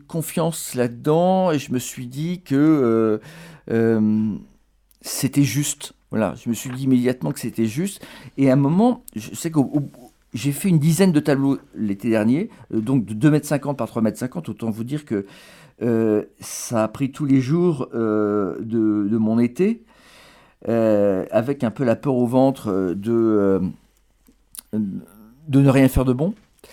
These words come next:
M-, mais, euh, j'ai,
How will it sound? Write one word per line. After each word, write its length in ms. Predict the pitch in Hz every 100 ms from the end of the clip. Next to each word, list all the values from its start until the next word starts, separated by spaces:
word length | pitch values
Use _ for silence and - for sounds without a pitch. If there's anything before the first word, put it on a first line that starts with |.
| - - 147 -
M-, 300 | 120 139 127 - 110 101 _ _ -
mais, 460 | 139 160 196 - -
euh, 400 | 127 123 120 117 113 - _ _ _ _ _ _ _ _ _ _ _ _ _ _ _ 160
j'ai, 540 | 147 139 147 180 151